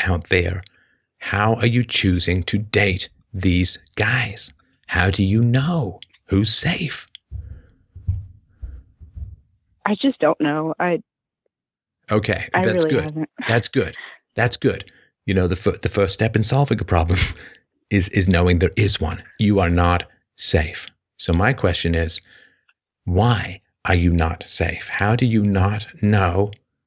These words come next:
Speaker 1: who's remotely trustworthy? This is not a criticism. I, it's not like, "Well, you should know." I'm, I'm just
Speaker 2: <laughs>
Speaker 1: looking at
Speaker 2: Um,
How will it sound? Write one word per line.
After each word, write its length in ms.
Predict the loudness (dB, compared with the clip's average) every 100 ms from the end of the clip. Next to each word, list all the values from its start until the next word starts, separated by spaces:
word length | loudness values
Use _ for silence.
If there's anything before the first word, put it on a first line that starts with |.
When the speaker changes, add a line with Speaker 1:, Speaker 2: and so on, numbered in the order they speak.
| _ _ _ _ _ _ _ _
Speaker 1:
who's 260 | 2 2 4
remotely 400 | 4 4 4 2
trustworthy? 600 | 2 0 -2 -6 -8 -14 -20 _ _ _ _ _ _ _ _ _ _ _ _ _
This 180 | -2 0
is 80 | 2
not 180 | 2 2
a 20 |
criticism. 580 | 2 2 2 -2 -4 -6
I, 80 | -4
it's 240 | 0 0 2
not 180 | 2 2
like, 120 | 2
"Well, 120 | 2
you 120 | 4
should 240 | 2 2 2
know." 180 | 2 2
I'm, 200 | 2 0 -2
I'm 100 | 0
just 180 | 0 0 0 0 0
Speaker 2:
<laughs> 380 | -8 -14 -16 -2
Speaker 1:
looking 400 | 0 2 2 2
at 260 | 2 2 2
Speaker 2:
Um, 260 | 0 -4